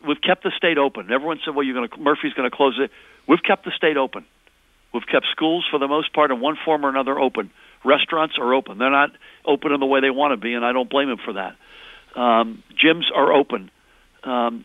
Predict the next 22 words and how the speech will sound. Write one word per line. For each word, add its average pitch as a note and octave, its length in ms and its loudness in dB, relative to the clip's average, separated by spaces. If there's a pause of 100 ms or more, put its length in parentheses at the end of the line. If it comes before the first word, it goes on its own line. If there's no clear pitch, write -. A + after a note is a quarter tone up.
you C3+ 100 -2
know, B2+ 80 -4
we D3 400 0
are C#3+ 120 4
doing C#3+ 400 -2
everything D3 480 0
we C3+ 120 0
can B2 520 -2 (420)
to B2 100 0
keep - 340 0
this C3 180 4
place B2 300 4 (140)
as C3 100 0 (100)
open C#3 380 2
as C3+ 300 0
we A2+ 160 -4
can. F#2+ 420 -8 (400)
But C3+ 120 4
if - 140 2
we C3+ 160 2 (140)
see E3 160 0
transmission D3 760 2